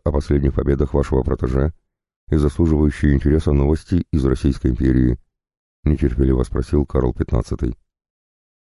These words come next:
Дикие донесения разведки о громком поражении осман под Эрзурумом наделали немало шума во многих столицах великих держав.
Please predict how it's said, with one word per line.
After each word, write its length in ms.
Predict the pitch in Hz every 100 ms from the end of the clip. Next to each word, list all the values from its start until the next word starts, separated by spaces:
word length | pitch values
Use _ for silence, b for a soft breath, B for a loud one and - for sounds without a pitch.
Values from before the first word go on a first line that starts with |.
| _
Дикие 480 | 76 69 73 73 73
донесения 580 | 67 71 - 71 69 65
разведки 460 | 67 67 69 65
о 80 | 67
громком 380 | 64 67 67 64
поражении 500 | 71 67 67 67 65 -
осман 380 | 71 - 67 62
под 180 | 64
Эрзурумом 640 | 71 64 64 76 98 67 55 _ _ _ _ -
наделали 440 | 80 90 110 107
немало 340 | 98 92 90 85
шума 340 | - 98 92
во 140 | 82 78
многих 340 | 80 82 73
столицах 520 | - 76 76 - 69
великих 380 | 67 65 - 67
держав. 340 | 69 62 50